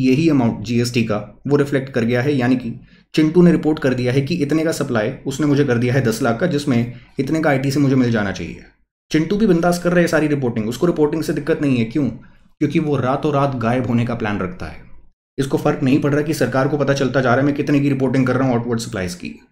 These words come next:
चिंटू धड़ाधड़ एक के बाद एक मल्टीपल बिजनेसमैन को ऐसे ही इनवॉइसेस बेचता गया,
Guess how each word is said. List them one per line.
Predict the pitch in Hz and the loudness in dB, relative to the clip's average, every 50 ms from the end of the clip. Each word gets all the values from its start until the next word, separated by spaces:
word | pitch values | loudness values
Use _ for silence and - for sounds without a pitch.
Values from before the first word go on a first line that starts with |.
| _ _ _ _ _ _ - | _ _ _ _ _ _ 0
चिंटू | - 156 156 151 151 131 | 2 2 2 0 -2 -2
धड़ाधड़ | 117 113 135 170 180 160 127 113 95 87 | 0 0 2 2 4 2 2 0 0 -2
एक | 90 - - 160 170 175 175 | -4 -4 0 2 2 2 2
के | 175 165 | 2 0
बाद | 143 143 139 139 - 135 | 2 2 2 2 0 -2
एक | 139 139 139 - - 120 | -2 -2 -2 -4 -2 0
मल्टीपल | 117 117 127 127 151 151 147 | 2 2 2 2 2 0 2
बिजनेसमैन | 135 135 131 135 135 131 - 131 113 101 - | 2 2 2 2 0 0 0 -2 -2 -2 -4
को | - 90 87 | -4 -4 -4
ऐसे | 92 107 113 - 147 | -2 -2 -2 0 0
ही | 139 143 | 2 2
इनवॉइसेस | 139 139 135 127 131 139 135 | 2 2 0 0 -2 -4 -2
बेचता | 120 117 117 113 - 139 131 | 0 0 0 0 0 -2 0
गया, | 127 131 | 0 -2